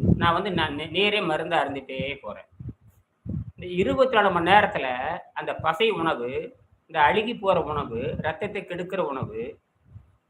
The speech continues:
நான் ரத்தத்தை கெடுக்காம பாத்துக்கிறேன். தண்ணீரை வந்து மருந்து மாதிரி அருந்திட்டு வரேன். பாருங்க, இது தண்ணியே.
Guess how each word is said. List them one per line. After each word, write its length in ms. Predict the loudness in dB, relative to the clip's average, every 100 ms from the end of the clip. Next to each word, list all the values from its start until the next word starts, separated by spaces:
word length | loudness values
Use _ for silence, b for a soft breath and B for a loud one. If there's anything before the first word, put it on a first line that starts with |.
| -2 -2 0
நான் 140 | 4
ரத்தத்தை 360 | 6 6 2 2
கெடுக்காம 420 | 2 4 4 4
பாத்துக்கிறேன். 460 | 2 0 -4 -12 -14 -18 _ _ _ _ _ -20 _ -20 _ _ -20 -20 _
தண்ணீரை 380 | 0 8 8 8
வந்து 200 | 4 4
மருந்து 280 | 4 4 4
மாதிரி 240 | 6 6
அருந்திட்டு 280 | 6 2 0
வரேன். 220 | -4 -6
பாருங்க, 340 | -6 -4 -2 -2
இது 140 | 0
தண்ணியே. 320 | -2 2 2